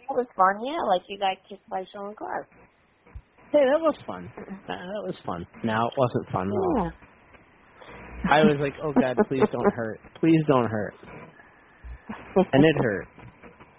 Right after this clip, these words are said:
Speaker 2: And then the best part
Speaker 1: I'm
Speaker 2: was,
Speaker 1: sure it
Speaker 2: Kathy,
Speaker 1: did.
Speaker 2: I rolled. Uh, I, I, I actually took, um, two more big bumps after that kick that you didn't even see. Uh, the one was, like, they're trying to, like, roll me toward the apron,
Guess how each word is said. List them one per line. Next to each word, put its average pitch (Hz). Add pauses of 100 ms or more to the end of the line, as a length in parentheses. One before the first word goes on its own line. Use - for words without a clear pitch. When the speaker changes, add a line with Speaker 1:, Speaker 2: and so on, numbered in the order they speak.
(460)
Speaker 2:
And 190
then 220
the 214
best 208
part 175
Speaker 1:
I'm 160
Speaker 2:
was, 185
Speaker 1:
sure 185
it 196
Speaker 2:
Kathy, 151
Speaker 1:
did. -
Speaker 2:
I 139
rolled. 160 (880)
Uh, 139
I, 139
I, 139 (180)
I 156
actually 185
took, 190 (120)
um, 123 (380)
two 202
more 185
big 156
bumps 160
after 180
that 131
kick -
that 120
you 131
didn't 135
even 123 (100)
see. 160 (480)
Uh, 120
the 143
one 151
was, 180
like, 139
they're 135
trying 160
to, 170
like, 139
roll 143
me 156 (100)
toward 143
the 127
apron, 135